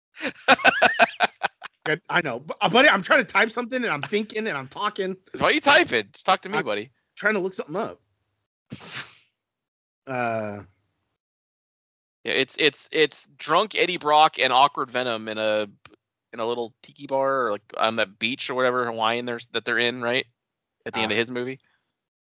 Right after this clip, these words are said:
Speaker 1: yeah, and s-, uh, I, I'm, I'm thinking so.
Speaker 2: Yeah.
Speaker 1: And so then he, uh, basically is like, you know, like,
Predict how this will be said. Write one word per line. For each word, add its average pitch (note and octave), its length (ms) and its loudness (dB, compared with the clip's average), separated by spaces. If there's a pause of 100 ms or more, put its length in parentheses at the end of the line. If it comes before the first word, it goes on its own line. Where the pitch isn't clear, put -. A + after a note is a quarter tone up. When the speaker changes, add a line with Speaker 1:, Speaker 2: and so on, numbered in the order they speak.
(100)
Speaker 1:
yeah, B2+ 240 0
and B2 140 -4
s-, - 180 -16
uh, C3 220 -2
I, A#2+ 160 -2
I'm, G2+ 300 -8
I'm A#2+ 100 0
thinking E3+ 340 -2
so. F2 260 -10 (420)
Speaker 2:
Yeah. F#2+ 80 -2
Speaker 1:
And C3 100 0
so D#3+ 100 8
then D3 180 10
he, D3 240 0 (140)
uh, A2+ 680 2 (840)
basically C3 400 4
is G#2 120 0
like, G#2+ 260 0
you G#2+ 60 -4
know, F2+ 280 -6
like, G#2+ 220 -10